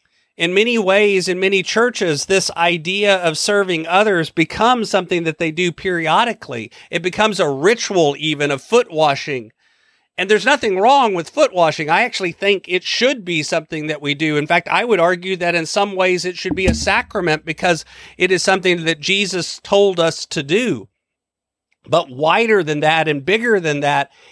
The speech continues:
it's an example of having a culture of service. It's a culture that is a risky culture, serving others not because something will come from it, but just serving because there's the opportunity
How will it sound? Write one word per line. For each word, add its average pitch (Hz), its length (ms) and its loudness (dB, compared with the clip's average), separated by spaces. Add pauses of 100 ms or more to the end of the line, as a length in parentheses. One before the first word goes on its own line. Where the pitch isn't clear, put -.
it's 180 220 0
an 196 80 -2
example 190 760 0
of 165 120 -4
having 190 460 -2
a 160 100 2
culture 196 560 0
of 151 220 -4
service. 185 800 -2 (760)
It's 185 360 -2
a 170 80 -4
culture 202 880 2
that 165 220 -2
is 156 100 -4
a 160 140 0
risky 160 760 -2
culture, 135 640 -4 (380)
serving 214 520 2
others 185 460 0
not 185 320 0
because 185 480 0
something 190 400 -2
will 160 140 2
come 180 320 -2
from 202 320 2
it, 156 160 -2
but 156 160 0
just 190 280 0
serving 185 540 0
because 170 480 0
there's 170 240 -2
the 170 140 -2
opportunity 165 960 0